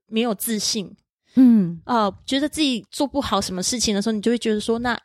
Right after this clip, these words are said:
Speaker 1: 我是不是遇到哪一个人，他就会帮我把命改了？”
Speaker 2: 对。
Speaker 1: 那当，当时我的，其实我后来回想我自己也是这样子，就是我在二十五六岁的时候很迷惘，就觉得自己什么事都做不好的时候，我就觉得说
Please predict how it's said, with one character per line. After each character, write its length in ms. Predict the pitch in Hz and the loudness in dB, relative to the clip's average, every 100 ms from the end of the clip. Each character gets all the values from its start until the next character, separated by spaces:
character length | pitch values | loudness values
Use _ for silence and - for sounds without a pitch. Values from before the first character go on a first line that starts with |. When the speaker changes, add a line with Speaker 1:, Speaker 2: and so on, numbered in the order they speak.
| _ _ _ - | _ _ _ -6
Speaker 1:
我 140 | 180 | -4
是 140 | 175 226 | -4 -4
不 60 | |
是 120 | 226 - | -4 -2
遇 120 | 226 | -2
到 200 | 220 208 | 0 -2
哪 180 | 185 - | -4 -8
一 80 | 180 | -4
个 120 | 196 | -4
人， 320 | 180 117 98 | -4 -4 -8
他 160 | 196 214 | -10 -6
就 140 | 208 | 0
会 60 | 208 | 0
帮 180 | 190 220 | 0 -2
我 80 | 196 | -2
把 160 | 202 | -2
命 320 | 175 196 185 175 | -2 -4 -4 -2
改 180 | 190 190 | -2 -2
了？” 300 | - - 196 - - | -4 -4 -4 -6 0
Speaker 2:
对。 220 | 214 190 | 4 4
Speaker 1:
那 100 | 320 | 4
当， 260 | 330 330 330 | 2 -4 -4
当 200 | 339 330 | -4 -2
时 240 | - 262 | -2 -2
我 260 | 262 220 196 | 0 2 2
的， 200 | 226 214 | 2 0
其 200 | - 247 | -2 -2
实 180 | 277 277 | -2 -2
我 200 | 165 190 | 0 -2
后 160 | - | 2
来 160 | 285 233 | 2 2
回 160 | 233 214 | 0 0
想 220 | 220 208 | -2 -4
我 80 | 190 | -8
自 160 | - | -10
己 140 | 208 - | -12 -8
也 100 | 151 | -6
是 160 | 208 | -6
这 140 | 202 208 | -4 -4
样 180 | 165 160 | -4 -10
子， 140 | 175 | -12
就 140 | 240 | -8
是 100 | 247 | -6
我 140 | 233 170 | -4 -4
在 200 | 214 208 | -2 -2
二 140 | - 220 | -2 -2
十 180 | - 196 | -2 -4
五 220 | 175 - | -6 -4
六 200 | 202 190 | -2 -2
岁 200 | 208 202 | -2 -2
的 80 | 185 | -2
时 80 | |
候 120 | 196 196 | -4 -6
很 180 | - 214 | -2 -2
迷 360 | 196 208 226 262 | 0 0 0 2
惘， 280 | 247 175 | 0 0
就 80 | 180 | -4
觉 160 | 220 214 | -2 0
得 80 | 214 | 0
自 160 | - | -2
己 200 | 226 180 | -6 -6
什 200 | 139 190 | -6 -6
么 120 | 170 | -4
事 160 | 175 233 | -2 0
都 100 | 226 | 0
做 180 | 220 220 | 0 -2
不 140 | 208 | -2
好 160 | - 156 | -4 -4
的 100 | 165 | -4
时 120 | - | -4
候， 60 | 190 | -4
我 40 | |
就 100 | 190 | -4
觉 160 | 185 180 | -4 -6
得 80 | |
说 280 | 175 196 190 | -4 -4 -6